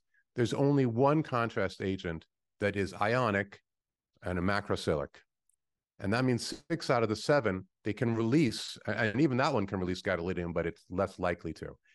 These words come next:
There's six out of, of the seven, uh, contrast agents are very likely to release some degree of gadolinium into the patient. Now, this is more,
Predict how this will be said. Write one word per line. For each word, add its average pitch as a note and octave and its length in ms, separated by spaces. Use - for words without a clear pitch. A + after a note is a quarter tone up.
There's A2 180
six F3 300
out C3+ 100
of, G#2 140
of G2+ 220
the G2 80
seven, A2 560
uh, F#2 160
contrast B2 600
agents F#2 380
are A2 100
very D#3 280
likely A#2 400
to G#2 60
release G2+ 360
some B2+ 260
degree G#2+ 280
of F2+ 80
gadolinium F2 540
into D#2 140
the E2 80
patient. - 460
Now, G2+ 120
this G#2 180
is G#2+ 220
more, B2 400